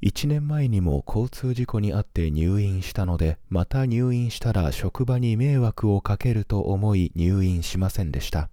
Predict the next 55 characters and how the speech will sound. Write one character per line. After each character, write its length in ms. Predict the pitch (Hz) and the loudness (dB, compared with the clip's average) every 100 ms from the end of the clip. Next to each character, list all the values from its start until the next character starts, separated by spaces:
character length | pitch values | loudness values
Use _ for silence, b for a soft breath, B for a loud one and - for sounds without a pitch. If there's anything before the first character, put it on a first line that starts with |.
| - _ - - | -12 _ -20 -10
そ 200 | - 113 | 0 2
れ 80 | 117 | 2
か 120 | 117 | 0
ら 120 | 107 | 2
は 180 | 95 82 | 2 0
後 280 | - 104 117 | -2 -2 -2
遺 60 | |
症 280 | - 120 107 | -2 -2 0
で、 200 | 104 107 | 0 -2
仕 180 | - 120 | -2 -2
事 300 | 127 127 135 | 0 0 -2
中 240 | - 139 135 | -2 -4 -2
で 100 | 131 | 0
も 220 | 104 85 | 0 0
座 340 | - 101 117 | -2 0 2
れ 140 | 120 120 | 2 2
ば 180 | 104 90 | 2 2
す 200 | - 135 | 0 0
ぐ 180 | 107 | 0
寝 160 | 76 73 | 0 0
て 120 | 110 | -2
し 200 | 117 127 | -2 -2
ま 160 | 120 123 | 0 0
う 100 | 120 | 2
よ 140 | 117 | 2
う 60 | 95 | 2
に 120 | 69 | 0
な 120 | 71 | 0
り 100 | 69 | 0
ま 120 | 73 64 | -2 -2
し 100 | - | 0
た。 180 | - - - - _ - - - | -2 -2 -12 -20 _ -20 -14 0
四 220 | 135 147 | 2 2
十 220 | 127 120 | 0 0
二 120 | 117 | 0
歳 220 | 135 131 117 | 0 0 2
の 100 | 110 | 0
時、 460 | 107 - 104 104 - | -2 0 0 0 0
家 260 | 87 113 | 0 2
の 120 | 127 123 | 0 -2
階 280 | - 123 | 0 0
段 240 | 120 120 120 | 0 0 2
を 100 | 113 | 0
踏 160 | - | 0
み 160 | 104 113 | 0 2
外 280 | - 104 107 | 0 -2 -4
し 120 | - | -4
て 220 | - 85 | 0 0
腰 400 | - - 90 - | 0 -4 -4 -4
と 160 | 117 110 | -2 -2
背 160 | 110 | 0
中 320 | 104 117 - 113 | -2 -2 -2 0
を 180 | 113 | 0
打 160 | 113 113 | 0 -2
ち、 320 | - 104 85 | -2 -2 -2